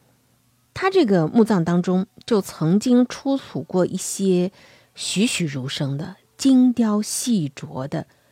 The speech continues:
玉鱼，就是玉做的。到了西周时期，这个玉制材质的鱼的制作迎来了一个高峰，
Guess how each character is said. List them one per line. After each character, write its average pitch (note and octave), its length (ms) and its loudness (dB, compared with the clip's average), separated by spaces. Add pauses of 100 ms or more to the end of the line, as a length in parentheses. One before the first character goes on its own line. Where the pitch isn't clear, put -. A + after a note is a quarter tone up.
(380)
玉 D#4 300 2 (180)
鱼， A#2 320 -10 (880)
就 F3 120 -2
是 D#3 300 -6
玉 B3+ 180 0
做 D#3 300 -4
的。 - 160 -12 (1500)
到 D4+ 120 -2
了 A3+ 440 2
西 - 280 2
周 D#4+ 200 4
时 D3+ 240 -2
期， D#3 440 -6 (1040)
这 C4 100 0
个 B3+ 140 -2 (180)
玉 E4+ 300 4
制 G3+ 300 0
材 D3 320 -8
质 G3 200 -2
的 D#3+ 220 -2
鱼 D3 240 -4
的 B3 140 8
制 B3+ 240 0
作 E3 180 0
迎 D3 180 -4
来 D#3 160 -2
了 D3+ 60 -2
一 D#3+ 60 -2
个 E3 120 -2
高 G3 260 -2
峰， A3+ 320 -2